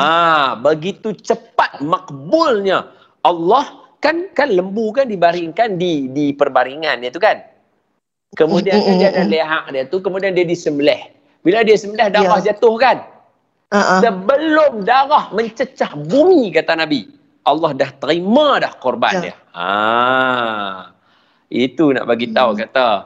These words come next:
Speaker 1: siapa yang teringin nak mudahnya makbul ibadah ni, buatlah
Speaker 2: Hmm.
Speaker 1: ibadah korban. Tu yang pertama. Yang kedua, kakak, dulu ada
Speaker 2: Hmm.
Speaker 1: satu peristiwa tau.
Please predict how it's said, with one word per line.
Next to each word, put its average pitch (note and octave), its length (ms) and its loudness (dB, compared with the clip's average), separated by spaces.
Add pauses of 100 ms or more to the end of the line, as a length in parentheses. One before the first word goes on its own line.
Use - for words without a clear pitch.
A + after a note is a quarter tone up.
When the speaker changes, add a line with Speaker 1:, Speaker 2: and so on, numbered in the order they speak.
(160)
Speaker 1:
siapa C3 540 0
yang D3 260 -4
teringin D3 760 0
nak C3+ 200 -2
mudahnya C#3+ 640 -2
makbul C#3 680 0
ibadah D3+ 640 -2
ni, G3+ 240 -10 (340)
buatlah C#3 720 0
Speaker 2:
Hmm. F#3+ 80 -4
Speaker 1:
ibadah G#2 400 -4
korban. F#2+ 480 -4
Tu C#3 160 0
yang A2+ 80 -4
pertama. G#2 480 -2
Yang B2+ 320 -4
kedua, D3 640 2 (480)
kakak, B2+ 560 0 (320)
dulu C3+ 240 -2
ada C#3+ 160 0
Speaker 2:
Hmm. B3+ 80 -2
Speaker 1:
satu - 240 -10
peristiwa B2 800 0
tau. B2+ 320 -2